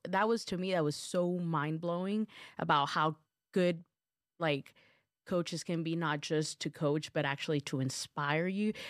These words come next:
to go in there and do something that most people hate doing. You walk out feeling great, feeling inspired, feeling ready to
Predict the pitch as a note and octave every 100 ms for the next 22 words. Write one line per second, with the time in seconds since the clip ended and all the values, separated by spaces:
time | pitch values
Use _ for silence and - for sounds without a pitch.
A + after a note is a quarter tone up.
0 | - - D#3+ F3 F3 F3 F#3 F#3 D#3+ D#3+
1 | - F3 F3 F#3 F3 E3 D3+ D#3+ D#3+ -
2 | E3+ D3 C3+ E3+ D3+ D#3+ E3 F#3+ E3 D#3+
3 | D#3+ D#3 - E3 D3+ - - - - -
4 | F3 D3+ C#3+ - D3 D#3 E3+ G#3 - E3+
5 | E3 E3 C#3+ B2 - - E3+ F#3 G3+ -
6 | D#3+ D#3 D#3 D3+ D#3+ E3 D3+